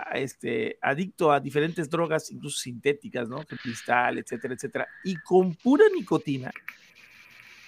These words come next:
dejó las drogas, o sea, dejó, y nunca tuvo el, el craving famoso de las drogas,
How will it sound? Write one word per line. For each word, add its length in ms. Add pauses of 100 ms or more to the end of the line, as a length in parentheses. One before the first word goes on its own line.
dejó 400
las 240
drogas, 340
o 100
sea, 80
dejó, 360
y 100
nunca 320
tuvo 260
el, 160 (140)
el 180
craving 440
famoso 340
de 60
las 160
drogas, 360